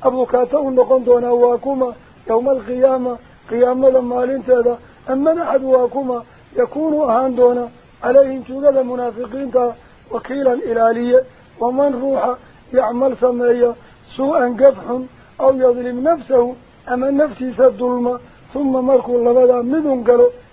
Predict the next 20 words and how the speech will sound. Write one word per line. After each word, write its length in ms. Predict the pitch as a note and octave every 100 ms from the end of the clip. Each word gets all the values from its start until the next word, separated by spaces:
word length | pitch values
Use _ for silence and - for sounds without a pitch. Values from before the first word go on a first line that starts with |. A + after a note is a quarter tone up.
| -
yastakfirillaaha, 1160 | A#3+ A#3+ - A#3+ F#3 B3 C#4 C4+ B3 A#3 A#3 A#3+ - - _ B3+
Ilaah 220 | B3+ A#3+
dambi 300 | A#3+ A#3 B3+
dhaafid 400 | A#3 A#3 A3 A#3
ka 120 | C4
barya, 360 | C#4+ C4 B3 A#3+ - _ - C4
yajidillaaha, 840 | C4 B3 A3 C#4 B3+ B3 A#3 A#3+ - - - B3+
Ilaah 240 | C4 B3
wuxuu 380 | D4+ E4 C#4 B3+
helaa, 320 | A#3 B3 A#3+ - - -
ghafuuran 580 | B3 A3+ C4+ D#4 C#4 B3+
lahu, 300 | C4 A#3 B3 - - - B3
isagoo 380 | - B3+ B3
isaga 320 | B3 B3+ A#3+ B3
u 120 | C4
dhaafa, 400 | B3+ A#3 B3+ D4+ - - -
raxiiman 500 | - D4+ D#4+ D4 B3
bihi, 280 | C#4 A#3+ B3 - - - C4+
u 80 |
naxariista. 720 | C4+ C4 A#3+ A#3+ A#3+ A3 C4